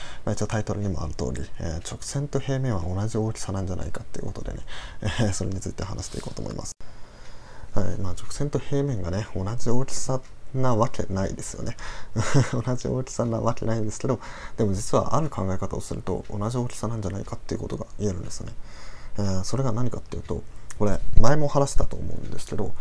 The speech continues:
えーっと、自然数と整数の個数が一緒だよっていうね、話をね、したことがあると思います。はい。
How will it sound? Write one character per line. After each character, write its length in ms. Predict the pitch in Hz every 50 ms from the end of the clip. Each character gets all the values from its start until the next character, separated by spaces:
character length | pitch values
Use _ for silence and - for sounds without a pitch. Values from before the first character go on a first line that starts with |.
| - - - - - -
え 20 |
ー 180 | 90 - - 85
っ 20 | - - -
と、 200 | - 82 - - -
自 220 | - - - 120
然 200 | 135 180 208 208
数 260 | 196 - - - 135
と 220 | - - 98 - -
整 240 | - - - 127 135
数 260 | 143 - - - 127
の 140 | 98 - - -
個 120 | - -
数 240 | 92 - - - -
が 220 | - - 71 58 - - - - - -
一 80 | 104
緒 160 | - - 127 135
だ 60 | 143
よ 140 | 139 139 139
っ 40 |
て 120 | 135 - -
い 20 |
う 60 | -
ね、 60 | - -
話 340 | 92 - - 90 - -
を 40 | -
ね、 220 | - 69 69 71 -
し 100 | - -
た 80 | - -
こ 100 | - -
と 100 | 76 71
が 100 | - 76
あ 40 | 76
る 80 | 76
と 80 | - -
思 100 | - -
い 40 | -
ま 100 | - -
す。 140 | - - - - - - - - - - -
は 60 |
い。 40 | -